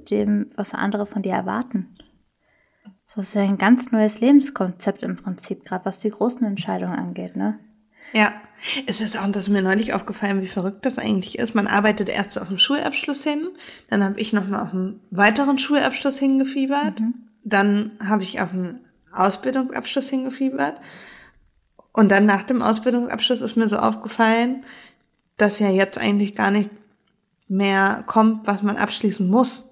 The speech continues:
Speaker 2: Alles, was man jetzt macht, ist ja freiwillig.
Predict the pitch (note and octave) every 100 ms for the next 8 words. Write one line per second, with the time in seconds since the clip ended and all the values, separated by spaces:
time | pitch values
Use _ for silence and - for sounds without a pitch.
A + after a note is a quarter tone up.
0 | _ G3 G3+ G3+ G#3 G#3+ F#3 F#3 - A3+
1 | A3 - A3 G#3+ G#3+ A3 A#3 G#3 F3 G#3
2 | -